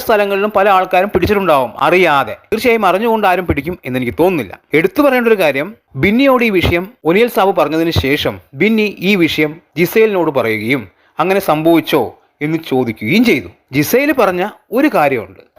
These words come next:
ഒരു കൈ വരുന്നത് പോലെ തോന്നി, പക്ഷേ ഈ ഗെയിമിൻ്റെ ഇടയിലായതുകൊണ്ട് പിന്നെ ഞാൻ ശ്രദ്ധിച്ചില്ല,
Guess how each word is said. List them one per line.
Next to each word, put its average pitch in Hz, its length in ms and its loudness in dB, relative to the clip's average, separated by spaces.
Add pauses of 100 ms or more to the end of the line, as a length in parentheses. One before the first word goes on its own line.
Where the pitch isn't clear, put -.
ഒരു 233 220 4
കൈ 208 100 4 (200)
വരുന്നത് 170 360 0
പോലെ 165 200 2 (120)
തോന്നി, 143 360 2 (300)
പക്ഷേ 180 180 0 (100)
ഈ - 20 2 (140)
ഗെയിമിൻ്റെ 208 380 2
ഇടയിലായതുകൊണ്ട് 190 560 0
പിന്നെ 165 180 -4
ഞാൻ 175 160 -4
ശ്രദ്ധിച്ചില്ല, 151 500 -2